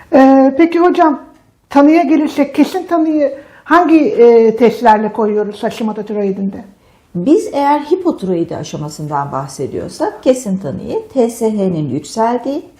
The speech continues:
Speaker 2: yani tiroid stimülan hormonun yükseldiği,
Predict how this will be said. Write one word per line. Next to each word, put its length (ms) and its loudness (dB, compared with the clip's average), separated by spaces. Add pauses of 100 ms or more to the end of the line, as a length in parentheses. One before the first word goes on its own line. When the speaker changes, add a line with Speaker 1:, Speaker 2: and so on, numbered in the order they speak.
Speaker 2:
yani 340 -4 (300)
tiroid 300 0 (160)
stimülan 520 -2
hormonun 500 -4
yükseldiği, 720 -2